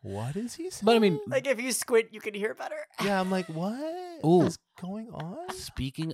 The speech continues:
Speaker 2: of original and the Wachowskis, uh, Matrix,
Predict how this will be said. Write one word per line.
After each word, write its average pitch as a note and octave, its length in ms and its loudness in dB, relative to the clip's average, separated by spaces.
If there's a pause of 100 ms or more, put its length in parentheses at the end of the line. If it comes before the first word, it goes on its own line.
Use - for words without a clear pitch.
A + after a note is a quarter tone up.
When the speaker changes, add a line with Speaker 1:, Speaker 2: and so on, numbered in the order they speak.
Speaker 2:
of A#2+ 180 0 (100)
original A#2 600 0
and G#2+ 280 -4
the G#2+ 80 0
Wachowskis, G#2+ 760 -4 (840)
uh, F#2+ 340 2 (880)
Matrix, - 960 -8